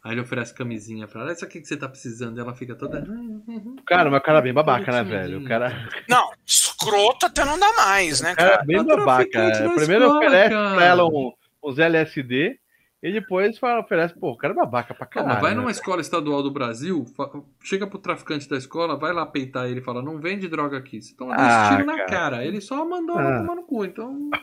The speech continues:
Speaker 1: é bonzinho até.
Speaker 2: O cara é babaca.
Speaker 1: Bom, aí o, o, o Frodo e a, e a repórter decidem investigar, vão entrar na sala dos professores.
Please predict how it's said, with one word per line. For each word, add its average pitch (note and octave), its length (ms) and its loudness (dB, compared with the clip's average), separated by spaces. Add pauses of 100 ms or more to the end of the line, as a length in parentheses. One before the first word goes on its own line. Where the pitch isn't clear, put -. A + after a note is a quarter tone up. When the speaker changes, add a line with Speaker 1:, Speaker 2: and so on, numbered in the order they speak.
(140)
Speaker 1:
é B3 200 -8
bonzinho F#3 480 -10
até. A#2+ 240 -14 (240)
Speaker 2:
O - 120 -20
cara F#3 140 -2
é G#3+ 60 -2
babaca. G2+ 500 -4
Speaker 1:
Bom, D#3 220 -6 (280)
aí D#3 160 4
o, G3 160 4
o, D#3+ 560 2
o C3+ 60 -2
Frodo D#3+ 580 0
e C3 60 2
a, B2 260 0
e B2+ 120 -2
a B2 60 2
repórter C#3+ 540 -2
decidem C3+ 380 -8
investigar, C3 500 -6
vão F#3 220 -4
entrar F#3+ 340 -4
na F#3 140 -4
sala D3+ 240 -4
dos D3 100 -8
professores. C#3 720 -8